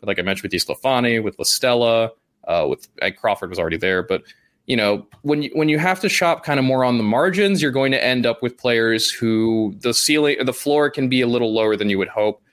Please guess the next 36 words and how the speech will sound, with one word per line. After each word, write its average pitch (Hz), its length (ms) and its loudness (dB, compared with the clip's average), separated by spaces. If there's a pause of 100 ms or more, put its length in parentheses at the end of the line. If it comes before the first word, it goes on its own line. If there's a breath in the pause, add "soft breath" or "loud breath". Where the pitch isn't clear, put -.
(320)
And 131 120 0
I 135 60 0
think, 143 220 -2
yeah, 123 140 2
that, 117 240 -2
that 131 160 2
is 139 140 0
a 135 40 0
good 123 140 -2
point 113 240 -2
too, 107 160 -2
that 101 220 -2
th-, 120 180 -2
this 135 160 -2
Giants 147 300 0
farm 131 180 0
system 120 240 -4
is 107 100 -2
not 113 280 0
really 120 440 2
in 113 200 0
a 104 40 -2
place 113 460 -2
at 117 140 -2
the 107 80 -6
moment 104 600 0 (520 soft breath)
to - 140 -2
produce 123 580 -2
the 117 80 -4
kind 110 360 -2
of 104 380 0
immediately 117 600 2
available 110 500 0
and 98 180 -2
ready, 104 400 2
like, 95 300 -2